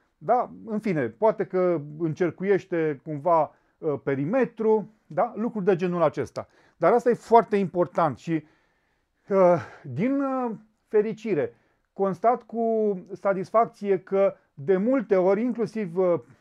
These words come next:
în mass media, apar cazuri în care polițiștii intervin chiar atunci când nu sunt, uh, în exercițiul funcțiunii, da?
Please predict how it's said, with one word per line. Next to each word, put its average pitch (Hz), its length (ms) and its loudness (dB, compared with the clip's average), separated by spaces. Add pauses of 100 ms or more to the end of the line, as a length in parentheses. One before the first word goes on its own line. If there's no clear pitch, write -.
în 170 400 -2
mass 196 240 0
media, 190 580 -4 (280)
apar 214 540 2
cazuri 214 420 0
în 196 60 -4
care 196 280 0
polițiștii 190 1040 -4
intervin 170 680 -4
chiar 196 220 2
atunci 175 420 0
când 180 360 -2 (260)
nu 180 440 0
sunt, 170 560 -6 (400)
uh, 147 380 -2
în 170 320 0
exercițiul 156 580 -4
funcțiunii, 156 800 -6
da? 135 360 -4